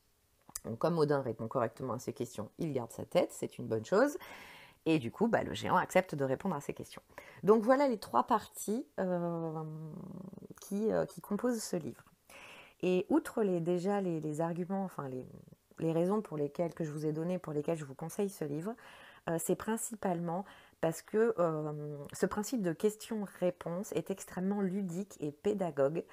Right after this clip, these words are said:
pour les personnes qui ne connaissent pas grand-chose ou qui n'y connaissent rien en mythologie nordique. Parce que là, c'est vrai que ce livre se, va se consacrer et se baser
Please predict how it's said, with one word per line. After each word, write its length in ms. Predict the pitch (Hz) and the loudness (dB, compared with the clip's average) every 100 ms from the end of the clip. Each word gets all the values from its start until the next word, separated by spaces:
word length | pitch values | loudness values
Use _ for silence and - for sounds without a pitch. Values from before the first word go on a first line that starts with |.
| - - - | -20 -20 -6
pour 160 | 202 190 | 0 2
les 100 | 160 | 2
personnes 540 | 165 - 208 220 220 | -2 -2 -2 0 -2
qui 240 | - - | -6 -4
ne 240 | 180 170 156 | -2 -2 -4
connaissent 380 | - 180 170 - | -2 -2 -2 -2
pas 140 | 202 | -2
grand-chose 460 | 190 170 - 208 - | -2 -4 -2 -2 -2
ou 100 | 196 | -4
qui 160 | - 185 | -2 -4
n'y 80 | 165 | -2
connaissent 320 | 170 151 - | -4 -6 -6
rien 240 | 143 190 | -4 -2
en 40 | 185 | -2
mythologie 440 | 165 170 160 160 | -4 -4 -4 -4
nordique. 460 | 160 147 123 - - - - - - | -6 -6 -8 -14 -20 -20 -18 -20 -4
Parce 160 | 160 165 | -2 2
que 80 | 180 | 4
là, 120 | 202 | 4
c'est 160 | - 180 | 2 0
vrai 200 | 185 240 | 0 -2
que 260 | - 160 | -4 -4
ce 180 | 147 - | -4 -2
livre 320 | 175 226 190 | 0 2 0
se, 420 | 160 147 151 147 147 | -2 -2 -2 -2 -4
va 180 | 160 | -6
se 80 | 160 | -6
consacrer 540 | 190 180 175 - 214 180 | -6 -4 -4 -4 -2 -2
et 60 | |
se 100 | 147 | -2
baser 400 | 143 160 175 208 | 0 0 2 0